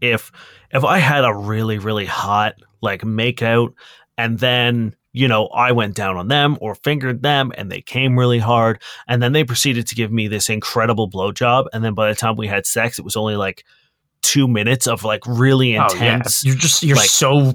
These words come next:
Speaker 2: fucking sensitive at that point that you're like, "We probably shouldn't even waste the condom," but you do it anyway.
Speaker 1: Yeah, like, if that's, if that's my sexual experience, I'm not like, "Oh, fuck, we only had sex for two minutes." I'd be
Speaker 2: Exactly.
Speaker 1: like,
Speaker 2: It doesn't matter.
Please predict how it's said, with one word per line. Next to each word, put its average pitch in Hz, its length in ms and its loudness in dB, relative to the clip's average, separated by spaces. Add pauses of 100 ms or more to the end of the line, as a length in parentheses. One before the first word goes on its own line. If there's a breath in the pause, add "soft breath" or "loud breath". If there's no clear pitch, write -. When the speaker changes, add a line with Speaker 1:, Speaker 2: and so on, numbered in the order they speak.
Speaker 2:
fucking 135 320 0
sensitive 143 480 2
at 120 80 0
that 101 180 0
point 107 220 -2
that 120 80 -6
you're 113 100 0
like, 110 260 0 (140)
"We 120 100 -4
probably 131 360 0
shouldn't 123 300 0
even 117 240 -2
waste 120 280 0
the 117 80 -8
condom," 135 560 2
but 131 100 -6
you 123 100 -2
do 143 200 0
it 139 60 2
anyway. 139 500 0 (460 soft breath)
Speaker 1:
Yeah, 147 320 0
like, 123 160 0
if 123 140 0
that's, 160 460 0
if 139 120 -4
that's 165 280 2
my 139 180 2
sexual 135 400 0
experience, 123 520 -4
I'm 170 140 2
not 147 240 0
like, 117 260 -8
"Oh, 123 300 0
fuck, 127 300 0
we 127 100 -2
only 127 160 0
had 107 140 -4
sex 139 180 0
for - 100 -12
two 139 220 -4
minutes." 131 400 -4
I'd - 40 -12
be 117 40 -6
Speaker 2:
Exactly. 131 340 2
Speaker 1:
like, 113 100 2
Speaker 2:
It - 60 -14
doesn't 123 220 2
matter. 120 400 -4